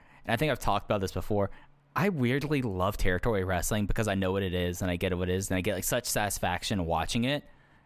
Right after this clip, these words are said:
Being able to, like, be at, like, the Sportatorium in, like, eighty-one through eighty-five would have been, like, other than, like, living right now, and of course living in Japan, so I could have gone and seen,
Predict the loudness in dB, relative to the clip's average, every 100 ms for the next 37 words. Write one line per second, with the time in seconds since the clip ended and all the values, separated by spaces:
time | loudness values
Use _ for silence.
0 | -4 0 2 0 0 -2 0 -2 0 -2
1 | -2 -6 -6 -16 -20 _ _ -4 -2 0
2 | 0 2 4 4 2 -2 -4 -8 -6 -2
3 | 0 -2 -6 -4 0 0 0 0 -2 -2
4 | -2 -2 -2 -6 -6 -4 -6 -6 -16 _
5 | _ _ -2 0 2 2 2 2 0 -2
6 | -4 -10 -18 -14 -2 2 2 2 0 0
7 | -2 0 0 0 0 -2 -2 -2 -2 0
8 | 0 -2 -2 0 0 2 0 0 0 0
9 | 0 2 0 0 0 -2